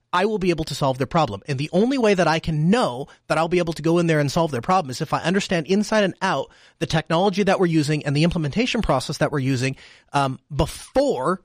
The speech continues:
we start putting it into production. So I give guys, um, a tremendous amount of leeway when it, when we're in what we call the sandbox, which is a room that we designed specifically to test, uh, either, well, build out client infrastructure, but also to test, uh,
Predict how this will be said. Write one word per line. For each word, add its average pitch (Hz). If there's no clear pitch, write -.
we 165
start 165
putting 139
it 120
into 123
production. 180
So -
I 185
give 220
guys, 202
um, 143
a -
tremendous 247
amount 220
of 170
leeway 160
when 156
it, 147
when 147
we're 143
in 143
what 143
we 156
call -
the -
sandbox, 143
which 139
is 131
a 139
room 190
that 185
we 170
designed 147
specifically 196
to 139
test, -
uh, 165
either, 180
well, 196
build 202
out 180
client 151
infrastructure, 135
but 143
also 180
to 135
test, -
uh, 143